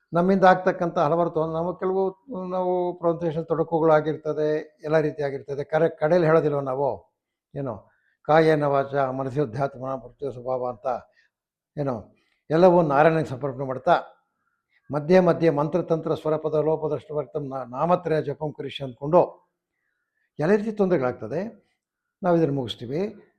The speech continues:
ನಿಮ್ಮಲ್ಲೊಂದು ವಿನಂತಿ ಏನಪ್ಪ ಅಂದ್ರೆ, ನಿಮಗೆ ಇಷ್ಟವಾಗಿರ್ತಕ್ಕಂಥ ವಿಷಯಗಳನ್ನ ಲೈಕ್ ಮಾಡಿ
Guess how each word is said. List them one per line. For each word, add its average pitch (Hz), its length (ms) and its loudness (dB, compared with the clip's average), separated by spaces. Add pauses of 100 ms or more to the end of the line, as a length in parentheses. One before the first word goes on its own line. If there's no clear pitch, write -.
(100)
ನಿಮ್ಮಲ್ಲೊಂದು 220 380 6
ವಿನಂತಿ 240 340 8
ಏನಪ್ಪ 165 320 6
ಅಂದ್ರೆ, 143 360 0 (320)
ನಿಮಗೆ 185 220 2
ಇಷ್ಟವಾಗಿರ್ತಕ್ಕಂಥ 185 1200 2
ವಿಷಯಗಳನ್ನ 147 480 -2
ಲೈಕ್ 180 300 2
ಮಾಡಿ 151 280 4